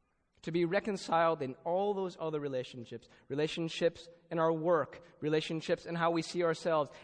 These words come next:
and relationship with other people. It's now made possible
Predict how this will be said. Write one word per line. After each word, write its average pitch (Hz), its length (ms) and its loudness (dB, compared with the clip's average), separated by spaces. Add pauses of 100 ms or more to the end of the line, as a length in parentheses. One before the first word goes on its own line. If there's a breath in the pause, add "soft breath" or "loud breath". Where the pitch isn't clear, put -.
(100)
and 202 260 0
relationship 185 880 -4
with 160 140 -6 (160)
other 160 320 -4
people. 151 460 -10
It's - 160 -14
now 170 380 -2
made 170 320 -2
possible 135 600 -14